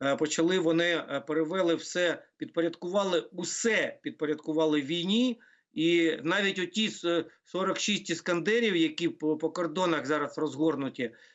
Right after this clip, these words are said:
е, так само свідчення, що навіть такі ракети, як Р п'ятсот для «Іскандерів», вони збільшили виробництво. І, е, ну, ми бачимо тут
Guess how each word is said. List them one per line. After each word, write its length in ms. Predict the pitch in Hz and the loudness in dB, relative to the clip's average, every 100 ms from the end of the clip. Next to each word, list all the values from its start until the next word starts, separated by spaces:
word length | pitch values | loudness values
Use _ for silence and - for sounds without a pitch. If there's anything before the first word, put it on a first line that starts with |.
| _ 139 | _ -6
е, 120 | 143 | -2
так 220 | 165 160 | -2 -2
само 400 | - 240 254 240 | 0 2 2 2
свідчення, 600 | - 185 214 - 180 165 | 0 -2 -2 0 0 0
що 220 | - 160 | 0 0
навіть 360 | 170 190 185 - | 2 0 -2 -2
такі 380 | 175 - 233 226 | -4 0 2 2
ракети, 520 | 196 - 175 156 147 | 2 0 0 2 0
як 220 | 143 143 | 0 0
Р 180 | 160 151 | -2 0
п'ятсот 460 | 160 156 240 233 | -4 0 0 2
для 80 | 160 | 2
«Іскандерів», 720 | 156 156 156 139 147 135 113 - - _ | 0 0 -4 0 0 0 -4 -10 -20 _
вони 520 | 131 127 160 202 214 - | -6 0 2 2 0 -2
збільшили 720 | 135 117 185 220 202 185 170 | -6 -4 0 0 2 2 2
виробництво. 840 | 156 165 160 151 135 113 120 117 - - - _ | 4 2 2 2 0 -2 -6 -6 -8 -20 -20 _
І, 320 | 190 214 170 - _ _ - | -2 2 0 -2 _ _ -2
е, 300 | 139 143 160 | 0 2 2
ну, 120 | 254 | 4
ми 120 | 254 | 4
бачимо 420 | 208 247 202 185 | 2 0 0 -2
тут 160 | 180 | -4